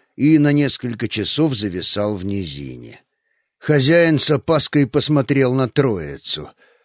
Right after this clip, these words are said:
«Ну и что?» Андони состроил свирепую мину и с вызовом вздёрнул подбородок. «Сегодня никто работать не будет!»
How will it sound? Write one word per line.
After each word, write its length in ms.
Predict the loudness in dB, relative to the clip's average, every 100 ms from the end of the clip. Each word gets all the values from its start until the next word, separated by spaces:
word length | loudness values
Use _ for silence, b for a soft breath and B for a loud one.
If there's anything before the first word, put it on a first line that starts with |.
| _ _ -12
«Ну 260 | -8 -6
и 160 | -4 -4
что?» 560 | -4 -6 -8 -8 -8 -8 _ _ _ _ _ _ _ _
Андони 600 | 0 4 6 6 4 2
состроил 720 | 0 0 0 2 4 4 2
свирепую 760 | 0 2 4 6 4 2 0 2
мину 440 | 2 2 2 0 B B
и 160 | 0
с 140 | 0 2
вызовом 560 | 2 4 4 4 2
вздёрнул 680 | 0 -2 2 4 6 4 2
подбородок. 840 | 0 -2 2 2 0 -4 -10 -14 -20 _ _ _ _ _ _ _
«Сегодня 1040 | -6 -2 0 0 2 2 2 2 -2 -2
никто 720 | -2 0 0 -2 -4 2 4
работать 800 | 4 2 2 2 2 2 -2 -2 0
не 220 | 2 2
будет!» 960 | 2 0 2 2 0 -2 -4 -6 -18